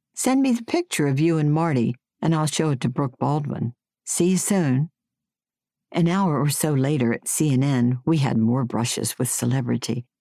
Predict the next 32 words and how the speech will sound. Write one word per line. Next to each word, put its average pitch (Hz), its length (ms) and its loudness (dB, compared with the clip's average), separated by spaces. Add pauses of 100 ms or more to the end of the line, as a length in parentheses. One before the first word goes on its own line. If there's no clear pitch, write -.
(200)
including 151 640 0
meeting 139 320 2
the 127 100 2
head 131 220 -2
honcho, 120 640 0 (320)
whose 147 180 2
name 139 260 2
escapes 139 540 -2
me 123 100 2
now, 123 440 0 (260)
but 143 100 -2
I'm 135 140 0
sure 143 260 0
he's 120 160 0
very 127 260 0
important. 120 640 -2 (720)
The 175 80 2
lady 180 340 2
in 135 80 2
the 127 100 0
restaurant 131 500 -2
would 127 180 -4
probably 120 460 -2
know 127 240 0
his 127 200 -2
name. 127 520 0 (1200)
Brooke 233 220 0
Baldwin 160 440 0
was 123 180 -2
gorgeous 123 680 -2
and 135 200 0
charming, 123 640 0